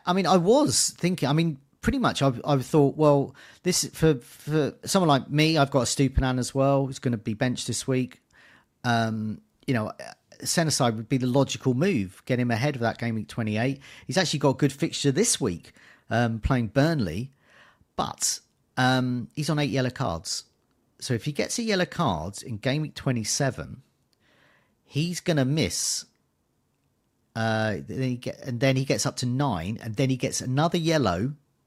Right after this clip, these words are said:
in the first game of game week twenty-eight. That's it, two games out. So he misses essentially the second half of the double. Um, that's a risk, though,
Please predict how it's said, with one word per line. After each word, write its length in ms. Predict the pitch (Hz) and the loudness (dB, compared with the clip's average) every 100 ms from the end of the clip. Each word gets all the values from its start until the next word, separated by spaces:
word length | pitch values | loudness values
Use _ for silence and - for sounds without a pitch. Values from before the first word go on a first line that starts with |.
| - | -8
in 60 | 113 | -6
the 80 | |
first 480 | 104 - 143 135 - | -6 2 4 4 0
game 420 | 139 120 87 98 - _ - - | -2 -2 -2 -6 -12 _ -20 -18
of 120 | - 95 | -10 -4
game 160 | 107 | -2
week 100 | 104 | -2
twenty-eight. 560 | - 110 110 98 95 - _ - | -4 -2 0 0 -2 -6 _ -4
That's 280 | 120 - | -2 0
it, 240 | 107 - - | -2 -4 -6
two 220 | - 107 | -4 -2
games 500 | 104 95 92 90 - - | -2 -4 -6 -8 -10 -8
out. 280 | 98 87 - - - - | -8 -8 -14 -20 -20 -10
So 120 | 95 | -6
he 100 | 98 | -2
misses 560 | 131 139 - 113 - - _ - | 2 2 2 -2 -6 -12 _ -12
essentially 460 | - 123 98 - 98 | -4 -4 -4 -6 -4
the 80 | |
second 400 | 101 - 107 101 85 | -2 -2 -4 -8 -6
half 320 | 92 90 - | -8 -8 -12
of 140 | 90 | -16
the 80 | 92 | -12
double. 460 | - 101 92 78 92 _ - - - _ - | -6 -6 -6 -12 -16 _ -20 -20 -20 _ -6
Um, 440 | 104 107 107 110 104 _ | -2 -2 -2 -6 -10 _
that's 220 | 196 202 | 0 2
a 40 | 170 | 2
risk, 260 | 175 - 113 | 2 0 0
though, 240 | 95 | 0